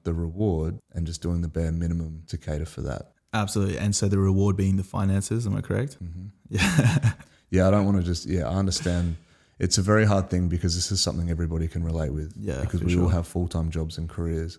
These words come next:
Speaker 2: Yeah.
Speaker 1: And we'll touch base on this going on from this, how to sort of identify the differences in all these.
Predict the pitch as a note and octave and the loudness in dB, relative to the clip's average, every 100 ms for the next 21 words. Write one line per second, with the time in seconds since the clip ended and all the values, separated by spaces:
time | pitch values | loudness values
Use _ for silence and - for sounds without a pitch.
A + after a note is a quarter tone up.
0 | - G2+ F2+ A2 - D#2+ F2+ A2 C3 A#2 | -6 -4 -4 -6 -6 -2 0 0 0 -2
1 | - E2+ F2 E2+ E2+ D#2+ - - - _ | 0 0 0 -2 -2 -2 -4 -6 -10 _
2 | _ - E2+ E2+ E2 E2 - D#2+ D#2 - | _ -6 -2 0 -2 -4 -6 -10 -8 -6
3 | E2 D#2 D#2+ - - E2 D#2+ - F2 E2+ | -4 -2 -2 -2 -2 -2 -4 -4 -4 -2
4 | E2 E2 - E2 D#2+ E2+ - C#2 - D#2+ | -2 -4 -2 -2 -2 -6 -8 -8 -6 -6
5 | E2 D#2+ D#2+ E2 | -4 -4 -4 -6